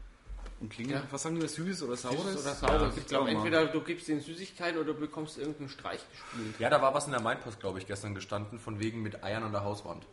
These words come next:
Speaker 3: Irgendwas hab ich
Speaker 2: Richtig,
Speaker 3: da
Speaker 2: die Polizei
Speaker 3: so
Speaker 2: hat ein paar Mal ausrücken müssen, weil, weil dann halt Eier an die Hauswand fliegen. Und
Speaker 3: Also wenn ich mal so ein Kind erwischt, das mir Eier an die Hauswand
Speaker 1: Da rufe ich keine Polizei.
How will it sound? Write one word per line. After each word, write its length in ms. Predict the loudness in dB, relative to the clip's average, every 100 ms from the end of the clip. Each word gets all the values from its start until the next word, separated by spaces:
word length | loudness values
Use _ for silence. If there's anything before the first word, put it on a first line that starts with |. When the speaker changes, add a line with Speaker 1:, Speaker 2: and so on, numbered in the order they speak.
| -2
Speaker 3:
Irgendwas 320 | 0 2 2
hab 80 | 2
ich 80 | 2
Speaker 2:
Richtig, 60 | 8
Speaker 3:
da 280 | 10 10 10
Speaker 2:
die 60 |
Polizei 280 | 8 6 6
Speaker 3:
so 60 | 4
Speaker 2:
hat 100 | 0
ein 80 | 2
paar 140 | 4
Mal 160 | 4 4
ausrücken 500 | 2 0 -4 -4 -4
müssen, 380 | -4 -6 -6 2
weil, 800 | 2 4 2 -2 -2 -6 -8 -12 -14 -20 -20 -20 _
weil 200 | -10 -6
dann 160 | -6 -6
halt 160 | -6 -6
Eier 200 | -6 -8
an 80 | -8
die 80 | -6
Hauswand 400 | -6 -6 -10 -12
fliegen. 320 | -12 -12 -10 -12
Und 120 | -8
Speaker 3:
Also 160 | -6 -4
wenn 100 | -4
ich 100 | -4
mal 100 | -2
so 80 | -2
ein 80 | -4
Kind 200 | -4 -4
erwischt, 240 | -4 -6
das 100 | -6
mir 160 | -4 -2
Eier 160 | -2
an 60 | -2
die 80 | -4
Hauswand 480 | -4 -6 -8 -10 -8
Speaker 1:
Da 120 | -6
rufe 240 | -4 -6 -8
ich 60 |
keine 180 | -6 -6
Polizei. 500 | -4 -6 -4 -4 -4